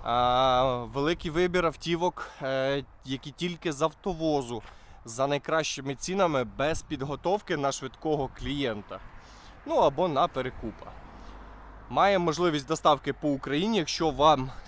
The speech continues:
цікаві наші послуги, е, цікавий якийсь автомобіль, ви хочете його придбати з доставочкою, будь ласка, пишіть, дзвоніть мені за номером телефону, який буде вказаний в описі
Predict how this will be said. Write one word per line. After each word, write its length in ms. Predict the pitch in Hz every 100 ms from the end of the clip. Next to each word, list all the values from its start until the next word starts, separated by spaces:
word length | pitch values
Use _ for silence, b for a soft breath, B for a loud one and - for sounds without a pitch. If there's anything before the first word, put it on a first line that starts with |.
| -
цікаві 440 | 156 - 147 123
наші 360 | 123 131 - 143 -
послуги, 580 | 196 220 202 185 190 185 B B B B B - -
е, 680 | 131 131 131 131 135 135 135
цікавий 480 | - - 175 170 147
якийсь 360 | 143 143 143 -
автомобіль, 760 | 151 - 165 165 160 180 226 226 - - - - - - - - - -
ви 100 | 143
хочете 420 | 151 175 165 - 151
його 220 | 147 151
придбати 580 | - 147 135 151 139 135
з 80 |
доставочкою, 800 | 123 147 - 220 254 247 - 220
будь 180 | 151 147
ласка, 420 | 151 151 - 143 -
пишіть, 380 | 170 156 180 151
дзвоніть 300 | 123 151 156 -
мені 180 | 139 139
за 140 | 135
номером 380 | 143 147 139 135
телефону, 500 | 156 151 143 160 139
який 200 | 127 131
буде 200 | 123 127
вказаний 480 | 127 139 123 127 127
в 120 | 127
описі 480 | 196 - 220 220